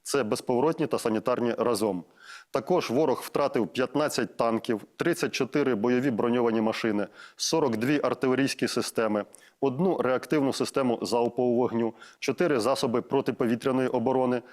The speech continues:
п'ятдесят чотири Б П Л А оперативно-тактичного рівня,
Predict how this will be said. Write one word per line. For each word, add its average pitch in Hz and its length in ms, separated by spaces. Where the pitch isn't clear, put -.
п'ятдесят 139 400
чотири 151 380
Б 104 180
П - 140
Л 147 180
А 139 120
оперативно-тактичного 127 1200
рівня, 113 380